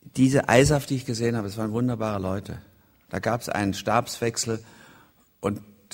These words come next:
der war in bitterer Kälte, es war an Weihnachten. Und die haben draußen so gefroren, weil der Oberst, der den Wachwechsel machte,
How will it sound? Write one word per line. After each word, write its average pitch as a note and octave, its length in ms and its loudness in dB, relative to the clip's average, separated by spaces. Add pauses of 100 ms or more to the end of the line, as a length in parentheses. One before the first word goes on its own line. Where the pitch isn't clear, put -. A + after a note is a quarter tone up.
der F#2+ 240 -4
war G2 120 2
in F#2+ 100 0
bitterer A#2 320 0
Kälte, G#2 320 -4
es F#2+ 100 -8
war F#2+ 80 -2
an F2 120 -2
Weihnachten. F#2 720 -2 (320)
Und G2+ 180 -4
die G2+ 120 -4
haben G#2+ 180 -6
draußen G2+ 500 -6 (120)
so G#2+ 280 -6
gefroren, G#2 640 -4 (580)
weil G2 300 2
der - 300 -2
Oberst, A2+ 580 0
der G2+ 80 4
den G2 180 0
Wachwechsel G2+ 520 0
machte, F#2+ 400 -2